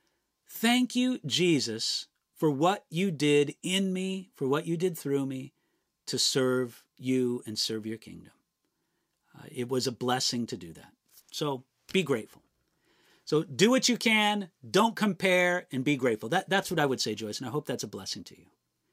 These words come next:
Hey, finally, for the last question we're gonna take today, it'll be a question from Dorcas, who asks, "Another way to say God i-, say is God Father is uncreated and the Son is eternally begotten, not made.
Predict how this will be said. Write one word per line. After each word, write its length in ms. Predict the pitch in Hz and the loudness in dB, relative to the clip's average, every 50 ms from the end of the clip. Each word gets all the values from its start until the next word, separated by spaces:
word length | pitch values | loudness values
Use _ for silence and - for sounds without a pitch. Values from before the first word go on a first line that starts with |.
| _ _ _ _ _ _ _ _ _ _ - _ | _ _ _ _ _ _ _ _ _ _ -20 _
Hey, 120 | - 185 170 | 0 0 6
finally, 420 | - 220 214 214 208 202 185 170 | 6 6 6 8 6 4 4 4
for 180 | 139 - 190 180 | 4 4 4 4
the 100 | 175 175 | 6 6
last 440 | 175 175 180 180 175 - - - | 8 8 8 8 6 4 2 2
question 460 | - - 175 160 - - - 165 156 143 | 2 2 2 4 4 2 2 0 0 0
we're 140 | 143 135 147 | 0 2 2
gonna 160 | 151 143 131 | 2 2 0
take 260 | - - 143 131 - | 2 0 0 0 0
today, 320 | - 139 127 135 135 127 127 | -2 0 0 2 2 2 0
it'll 140 | 123 120 | 0 0
be 100 | 117 127 | -2 -2
a 60 | 117 107 | -4 -2
question 380 | - 147 139 - - 135 117 | -2 -4 -2 -2 -2 -4 -4
from 200 | - - 117 113 | -4 -4 -6 -2
Dorcas, 560 | 107 143 151 151 147 - 147 131 - - - - _ _ _ _ _ _ _ _ _ _ _ _ _ _ _ | 0 2 2 2 0 -4 -8 -8 -6 -8 -8 -10 _ _ _ _ _ _ _ _ _ _ _ _ _ _ _
who 120 | 151 156 | 4 6
asks, 400 | 165 170 165 156 - - - - - - | 6 6 6 6 4 4 2 0 0 0
"Another 400 | 175 208 240 302 311 339 294 226 | 0 0 0 2 0 0 0 2
way 220 | 202 196 185 180 | 4 4 2 2
to 180 | - - 170 147 | 2 0 0 2
say 520 | - - 185 175 160 156 151 147 135 131 117 _ | 2 2 2 2 4 4 2 2 0 -4 -12 _
God 440 | _ - 151 156 160 160 160 160 - - _ 165 | _ 2 2 4 4 4 2 0 -2 -4 _ 0
i-, 220 | 151 147 147 135 - _ _ _ _ _ | 0 0 0 0 -6 _ _ _ _ _
say 340 | - - - 180 170 160 151 - | 0 2 2 4 2 0 2 2
is 200 | 156 147 120 107 | 2 2 2 2
God 340 | 151 156 160 160 160 143 | 4 4 6 4 4 2
Father 580 | - - 156 151 151 147 147 143 135 131 131 - - | 0 2 2 4 4 4 2 2 0 0 -2 -2 0
is 200 | 139 127 120 - - _ _ _ | 0 2 2 0 -4 _ _ _
uncreated 1000 | - 185 185 190 190 165 - - 175 160 151 151 143 139 120 104 95 98 127 143 - _ _ - - - _ _ - | 2 2 4 4 2 0 2 2 4 6 6 6 6 6 4 2 -2 -8 -12 -14 -18 _ _ -20 -20 -20 _ _ 0
and 160 | 151 151 160 | 2 4 4
the 60 | 151 | 6
Son 220 | - - 196 190 185 | 4 4 4 4 4
is 120 | 160 147 | 4 2
eternally 400 | 156 139 - 175 170 165 175 165 | 2 2 2 2 2 2 0 0
begotten, 560 | 147 151 131 113 143 147 160 165 - 135 135 | -2 -2 0 4 6 6 6 6 4 2 4
not 220 | 143 143 147 - - | 4 4 4 4 2
made. 520 | 123 131 131 123 110 104 95 92 92 - | 0 2 4 4 2 2 -2 -6 -10 -14